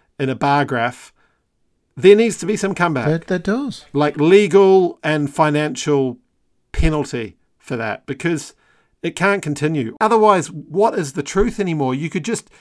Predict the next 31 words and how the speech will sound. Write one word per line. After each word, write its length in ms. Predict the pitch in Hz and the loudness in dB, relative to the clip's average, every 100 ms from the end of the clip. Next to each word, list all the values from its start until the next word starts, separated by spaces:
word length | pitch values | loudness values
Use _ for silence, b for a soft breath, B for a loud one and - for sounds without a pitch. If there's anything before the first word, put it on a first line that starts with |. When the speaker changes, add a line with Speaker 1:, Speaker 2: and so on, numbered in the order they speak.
| b - | b -8
Speaker 1:
you 120 | 208 | -6
could 120 | 208 | -2
just 180 | 196 - - | -4 -4 -6
edit 300 | 180 156 - - | -4 -4 -4 -6
anyone 440 | 190 214 147 131 | -2 0 0 -2
saying, 480 | 123 151 147 143 131 | -4 -2 0 -2 -4
Speaker 2:
Anything. 500 | 143 190 214 - 110 - - _ | -4 -4 -4 -4 -6 -6 -20 _
Speaker 1:
"Hi, 240 | - 240 175 | -2 0 2
mate, 260 | 175 214 | 2 0
how's 220 | 190 214 | 0 -2
it 80 | 226 | -2
going? 420 | 220 226 220 156 | -4 -2 -2 -2
It's 100 | 135 | -4
great 320 | - - 240 240 | -6 -2 -2 -4
to 60 | |
see 260 | 170 254 240 156 | -8 -4 0 0
you." 140 | 113 _ _ | -2 _ _
And 140 | 139 143 | -6 -4
you 80 | 143 | -2
could 120 | 143 | 0
re-edit 320 | 170 170 156 | 2 2 0
that 140 | 151 143 | -4 -6
to 80 | 139 | -6
say, 360 | 160 139 131 b b | -2 -2 -4 b b
"Hello, 420 | - 170 151 139 139 _ _ 139 | -2 0 2 0 -4 _ _ -6
I 100 | 147 | -4
think 240 | 151 151 | -4 -4
you're 100 | 139 | -4
a 40 | 135 | -4
fucking 380 | - 143 139 | -6 -6 -4
idiot." 320 | 143 170 113 | -2 -2 -4